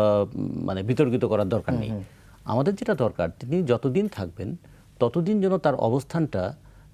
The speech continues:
Speaker 1: একটা গণতন্ত্র, আহ, প্রতিষ্ঠার পথে সহায়ক হয়। তার অবস্থানটা যেন এইরকম একটা পরিবেশ তৈরি করে, যাতে পরবর্তীতে যারা আসবে, তারা আরও উন্নত গণতন্ত্রের দিকে দেশটাকে নিয়ে যেতে পারে।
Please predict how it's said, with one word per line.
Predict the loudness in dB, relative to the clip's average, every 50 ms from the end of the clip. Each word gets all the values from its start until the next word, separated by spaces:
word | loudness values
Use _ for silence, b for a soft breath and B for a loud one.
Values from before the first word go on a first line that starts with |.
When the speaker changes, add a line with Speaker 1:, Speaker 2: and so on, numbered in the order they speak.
| b -4
Speaker 1:
একটা | -2 0 0 0
গণতন্ত্র, | 2 2 2 2 2 2 2 2 2 2 2 4 4 4 4 2 0 -4 -6
আহ, | -4 0 0 2 2 4 4 4 2 2 0 -2 -4 -2
প্রতিষ্ঠার | -2 -2 -2 -4 -6 -2 -2 -2 0 0
পথে | 0 0 0 0 -2
সহায়ক | -4 -2 -2 0 2 2 2 0 -2 -6
হয়। | -10 -12 -12 -12 -14 -20 B B B B B B B B B B B B B B 0
তার | 2 2 4
অবস্থানটা | 4 2 2 2 0 0 0 0 0 2 2
যেন | 2 2 2 2 2 0 0 0
এইরকম | 0 0 0 0 0 0 0
একটা | 0 0 0
পরিবেশ | 0 2 4 4 4 2 2 2
তৈরি | 0 2 2 2
করে, | 2 0 -2 -2 -2
যাতে | -2 -2 -2 -2
পরবর্তীতে | 0 0 2 2 2 2 0 0 -2 -2 0 0 2
যারা | 2 2 2 2 0
আসবে, | 0 -2 -4 -4 -2 -2 -2 -4 -8 b b b b b b
তারা | 2 2 4 6 4 4 2 0 -4 -12 -20 -20 -20 -20 -14 -6 -2
আরও | 0 2 4 4 4 4 4
উন্নত | 4 4 4 4 4 4 2
গণতন্ত্রের | 2 2 2 0 0 0 -2 -2 -2 -6 -4
দিকে | -4 -4 -4
দেশটাকে | -4 -4 -4 -4 -4 -4 -4
নিয়ে | -4 -6 -6
যেতে | -8 -8 -8 -10
পারে। | -10 -10 -12 -14